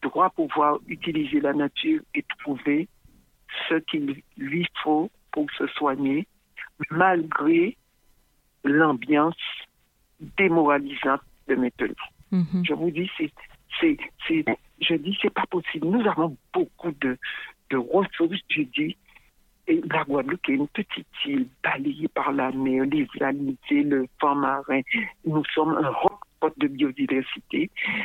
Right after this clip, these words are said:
Speaker 1: Je dis, oui, j'aurais aimé que mon pays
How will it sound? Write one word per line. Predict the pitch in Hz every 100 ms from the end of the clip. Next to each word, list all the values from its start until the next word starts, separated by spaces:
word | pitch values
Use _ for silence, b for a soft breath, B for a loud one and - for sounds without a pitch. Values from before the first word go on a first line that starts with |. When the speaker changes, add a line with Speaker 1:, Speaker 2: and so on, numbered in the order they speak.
| B
Speaker 1:
Je | - 151
dis, | 127 160 151 - _ _ _ _ _ _ _ _ - -
oui, | 302 - - _ _ _ _ _ _ _ _ _ _ -
j'aurais | 147 151
aimé | 127 131 131
que | 131
mon | 127
pays | - - - -